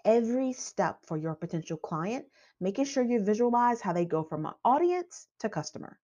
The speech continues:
And once you have this information collected and visualized, you'll be able to fix or build your funnels and create any missing components needed within your funnel to meet your goals. So,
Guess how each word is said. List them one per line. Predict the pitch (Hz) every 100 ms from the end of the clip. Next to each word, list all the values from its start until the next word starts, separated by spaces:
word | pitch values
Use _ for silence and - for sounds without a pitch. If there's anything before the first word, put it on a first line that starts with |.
| _ _ _ _ _ _ _
And | - 175
once | 196 196
you |
have | 214 185 -
this | -
information | 180 170 151 - 156
collected | - 151 151
and | 151 151
visualized, | 156 185 208 240 254 - _ _ _ -
you'll | 147 214
be | 285 302
able | 262 233
to | 240 170
fix | - 330 415 - - _ _ -
or | 254 269
build | 269 277
your | 226
funnels | 220 170 143 151 - _ _ -
and | 160
create | - 180 175 165 -
any | 190 226 262
missing | 233 202 202 190
components | 175 - 151 156 143 -
needed | 160 226 240 _ _ _
within | 156 - - 370
your | 359 185
funnel | - 143 143 147 _ -
to | 165
meet | 151 -
your | 139
goals. | 139 - - - _ _ _ _ _ _ _ _
So, | - - 170 127